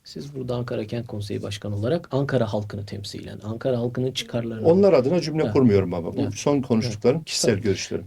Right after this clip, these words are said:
Speaker 1: Ee, Halil İbrahim Yılmaz
Speaker 2: Kişisel
Speaker 1: şahsi
Speaker 2: bir
Speaker 1: düşüncesi bu anlamda konuşuyor.
Speaker 2: Hı.
Speaker 1: Ee, peki, e, efendim... Biz de Haber Ankara olarak Ankara'da gecesini gündüzüne katan bir medyayız.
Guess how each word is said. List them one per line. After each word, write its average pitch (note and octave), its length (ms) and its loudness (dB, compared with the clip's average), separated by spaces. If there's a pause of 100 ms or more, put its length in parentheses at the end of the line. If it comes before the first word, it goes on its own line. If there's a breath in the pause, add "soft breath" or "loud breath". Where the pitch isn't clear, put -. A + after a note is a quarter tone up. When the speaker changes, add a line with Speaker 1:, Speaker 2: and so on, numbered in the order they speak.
(160)
Speaker 1:
Ee, A2 240 -4
Halil D3 240 -2
İbrahim C#3 400 2
Yılmaz B2+ 600 0 (200)
Speaker 2:
Kişisel B2+ 200 2
Speaker 1:
şahsi B2 200 4
Speaker 2:
bir B2 60 4
Speaker 1:
düşüncesi A2 640 -2
bu A#2 220 -2
anlamda A2 520 -4
konuşuyor. A2+ 480 -4
Speaker 2:
Hı. A2+ 60 -6 (420 loud breath)
Speaker 1:
Ee, B2 840 4
peki, A3 280 4
e, B2+ 340 -2 (1000)
efendim... D3 320 2 (840 soft breath)
Biz E3+ 180 0
de E3 320 6
Haber D3 280 4
Ankara E3+ 280 2
olarak G#2 320 -2
Ankara'da A2+ 440 0
gecesini B2+ 500 2
gündüzüne C3 420 0
katan A#2 360 -4
bir A#2+ 240 -4 (140)
medyayız. - 640 -6